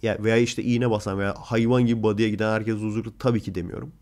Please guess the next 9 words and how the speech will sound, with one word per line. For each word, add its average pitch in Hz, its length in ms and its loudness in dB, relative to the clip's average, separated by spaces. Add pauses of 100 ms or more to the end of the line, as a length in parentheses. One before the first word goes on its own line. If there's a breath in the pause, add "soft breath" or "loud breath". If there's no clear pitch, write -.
(320)
Bu 110 160 0
işi 107 140 -6
gerçekten 110 400 0
sportif 107 500 -6
anlamda 101 340 -2
yapan 98 400 -2
birçok 104 540 -6
insan 95 420 -6
var. - 160 -10